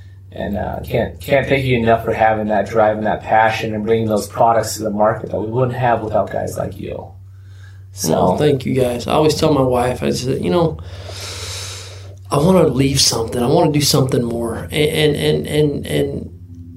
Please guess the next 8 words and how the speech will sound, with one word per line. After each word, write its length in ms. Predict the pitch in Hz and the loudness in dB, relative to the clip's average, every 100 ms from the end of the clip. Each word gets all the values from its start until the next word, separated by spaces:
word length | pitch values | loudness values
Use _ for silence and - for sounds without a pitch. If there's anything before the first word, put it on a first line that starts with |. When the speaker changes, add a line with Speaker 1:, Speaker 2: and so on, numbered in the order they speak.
| - - - - - - - - | -18 -18 -20 -20 -20 -20 -20 -12
Speaker 2:
but 260 | 151 170 | 0 2
I 80 | 160 | 4
have 200 | 170 170 | 2 2
to 80 | 165 | 4
look 220 | 160 156 | 4 4
back 580 | 147 143 147 - - - - | 2 2 2 -2 -10 -14 -10
and 220 | 160 139 127 | -4 -2 0
say, 560 | 151 139 131 123 - | 2 2 2 0 -2